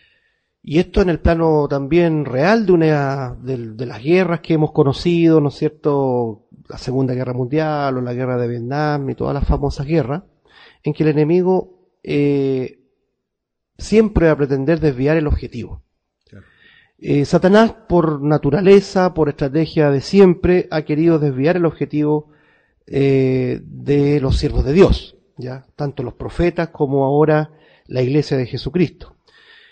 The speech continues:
Speaker 1: Entonces, yo me quedaba pensando mientras hablaban mis hermanos respecto a la necesidad de perseverar en la doctrina de los apóstoles,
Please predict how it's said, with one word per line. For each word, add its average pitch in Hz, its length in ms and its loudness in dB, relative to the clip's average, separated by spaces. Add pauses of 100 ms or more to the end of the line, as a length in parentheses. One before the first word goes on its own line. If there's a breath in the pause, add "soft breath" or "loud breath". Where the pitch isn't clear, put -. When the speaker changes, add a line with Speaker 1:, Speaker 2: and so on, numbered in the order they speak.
Speaker 1:
Entonces, - 400 -8
yo 151 240 0
me 233 140 0
quedaba 202 380 2
pensando 185 540 0
mientras 170 560 0
hablaban 151 400 0
mis 160 160 -2
hermanos 143 540 -2
respecto 156 960 -4 (580 soft breath)
a 151 100 -2
la 156 120 4
necesidad 151 560 0
de 160 100 4
perseverar 175 1200 2
en 147 200 -4
la 143 80 0
doctrina 185 600 0
de 175 80 0
los 156 160 0
apóstoles, - 760 -2